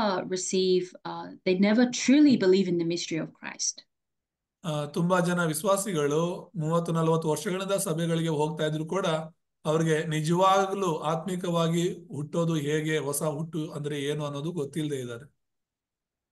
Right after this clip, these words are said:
Speaker 1: So that's why the remnants are very important. The more that you are imprinted with the word, you can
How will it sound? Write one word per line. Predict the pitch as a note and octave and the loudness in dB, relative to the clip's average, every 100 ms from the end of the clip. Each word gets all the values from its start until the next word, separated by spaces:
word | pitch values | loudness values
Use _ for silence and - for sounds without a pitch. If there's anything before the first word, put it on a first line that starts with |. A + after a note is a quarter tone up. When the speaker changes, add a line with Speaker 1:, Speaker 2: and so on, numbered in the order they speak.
| - | -14
Speaker 1:
So | - G3+ | -4 0
that's | G#3 G#3 | 0 0
why | A3 G#3 | 0 2
the | G3+ F#3+ | 2 4
remnants | G3 A#3 E4 - | 6 8 6 2
are | - F3+ | -4 -2
very | F#3 F#3 F#3 | 2 2 0
important. | F#3 - F3+ F3 D4 D4+ G3 | -4 -4 -2 2 2 2 0
The | F3+ | 0
more | F3+ F#3+ G#3+ | 2 2 2
that | G3+ F3 | 0 -2
you | F3+ F3 | 0 0
are | F3 | 0
imprinted | A#3 C#4 D4+ C#4 B3+ | 2 4 6 4 4
with | G3+ G3+ | -2 -2
the | F3 | -2
word, | E3 D#3+ G#3 C4 | 0 0 0 -2
you | F3 G#3 | 0 0
can | G#3 | 0